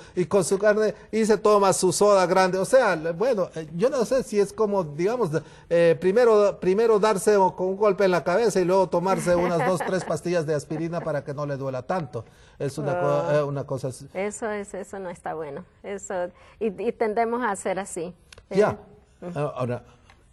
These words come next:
Speaker 1: el, las señales que da para un derrame cerebral el
Speaker 2: Ujú.
Speaker 1: cuerpo, es por el, estaba, te, me estabas preguntando esto.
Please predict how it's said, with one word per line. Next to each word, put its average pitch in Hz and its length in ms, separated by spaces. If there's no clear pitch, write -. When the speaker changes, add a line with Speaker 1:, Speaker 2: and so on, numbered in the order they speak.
Speaker 1:
el, 139 360
las 175 240
señales 196 440
que 151 120
da 151 160
para 135 180
un 151 80
derrame 135 380
cerebral 95 560
el 110 100
Speaker 2:
Ujú. - 100
Speaker 1:
cuerpo, 92 320
es - 60
por 123 180
el, 117 160
estaba, 127 380
te, - 80
me 113 100
estabas 139 300
preguntando 98 600
esto. - 320